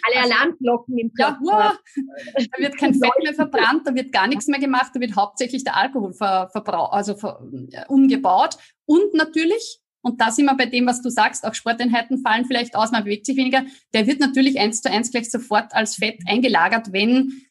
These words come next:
Speaker 2: ähm, wenn er nicht gebraucht wird, die Kalorien davon, ne? Und
Speaker 1: Das
Speaker 2: das
Speaker 1: ist
Speaker 2: ist
Speaker 1: dann
Speaker 2: eben
Speaker 1: oft
Speaker 2: der
Speaker 1: so
Speaker 2: große
Speaker 1: dieser
Speaker 2: Effekt.
Speaker 1: Irrglaube, ich hab eh wenig gegessen,
Speaker 2: Mhm.
Speaker 1: ähm, weil man aufs Essen vielleicht dann auch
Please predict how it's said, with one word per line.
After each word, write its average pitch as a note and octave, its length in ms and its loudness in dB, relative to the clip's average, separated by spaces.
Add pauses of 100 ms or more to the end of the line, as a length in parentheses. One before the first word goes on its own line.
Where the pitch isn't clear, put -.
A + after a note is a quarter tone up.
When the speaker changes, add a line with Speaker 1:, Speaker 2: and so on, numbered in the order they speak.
(180)
Speaker 2:
ähm, G#3+ 480 2
wenn G3+ 240 0
er G#3+ 80 2
nicht A3+ 180 0
gebraucht F3 440 0
wird, F3+ 160 -6
die - 40 -14
Kalorien F3+ 460 -2
davon, E3+ 360 -8
ne? A#3 180 -2 (520)
Und G#3 120 -4
Speaker 1:
Das A3 80 2
Speaker 2:
das A#3+ 80 2
Speaker 1:
ist A#3 60 -4
Speaker 2:
ist C4 60 0
Speaker 1:
dann B3 40 2
Speaker 2:
eben B3+ 120 4
Speaker 1:
oft B3 80 2
Speaker 2:
der A3+ 100 0
Speaker 1:
so - 60 0
Speaker 2:
große C4 160 0
Speaker 1:
dieser C4 100 2
Speaker 2:
Effekt. B3+ 160 2 (140)
Speaker 1:
Irrglaube, G#3+ 340 0
ich G#3+ 120 -6
hab G#3+ 140 -4
eh A3+ 220 2
wenig A#3+ 280 2
gegessen, A#3+ 480 -2 (460)
Speaker 2:
Mhm. C4 100 -6
Speaker 1:
ähm, A#3+ 640 2 (100)
weil A3 120 2
man A3 140 2
aufs G#3+ 160 0
Essen G#3+ 300 0
vielleicht G3+ 260 0
dann G3+ 120 -4
auch E3 180 -4